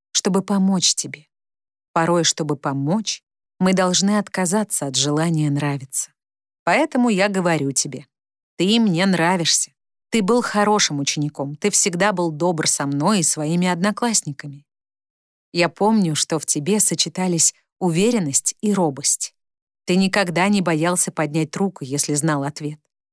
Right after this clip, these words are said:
И не стеснялся, хотя все хихикали, считая тебя любимчиком учительницы, когда ты по памяти называл первые тридцать цифр числа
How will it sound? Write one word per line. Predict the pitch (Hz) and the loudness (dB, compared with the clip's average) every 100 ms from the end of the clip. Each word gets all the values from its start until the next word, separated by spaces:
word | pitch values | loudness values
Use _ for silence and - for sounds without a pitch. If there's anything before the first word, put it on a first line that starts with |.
| _ _ _ | _ _ _
И | - 240 | 0 4
не | 294 | 4
стеснялся, | - 349 - 196 208 233 196 | 2 0 2 2 2 0 -2
хотя | - 156 170 | -2 -2 -2
все | - 151 | 0 -2
хихикали, | - 147 202 240 180 147 | -4 -4 -4 -2 -2 -2
считая | 143 - 170 165 151 | 0 0 0 0 0
тебя | - 165 151 | -2 0 0
любимчиком | 156 170 175 147 - 139 139 | 0 0 0 0 -4 -6 -4
учительницы, | - 269 - 165 139 - - _ _ _ _ - | -2 -2 0 0 0 -4 -8 _ _ _ _ -2
когда | 214 226 | 0 0
ты | 233 | 0
по | 220 220 | -2 -2
памяти | - 285 220 - | 0 2 2 0
называл | 156 165 180 202 196 | 0 0 2 0 -2
первые | - 220 226 196 196 | -2 -2 -2 -2 -2
тридцать | 185 - 196 - - 139 | -4 -2 -2 -2 -6 -4
цифр | - 202 233 240 | -2 -2 -2 -4
числа | - 165 - 151 | -2 0 0 -2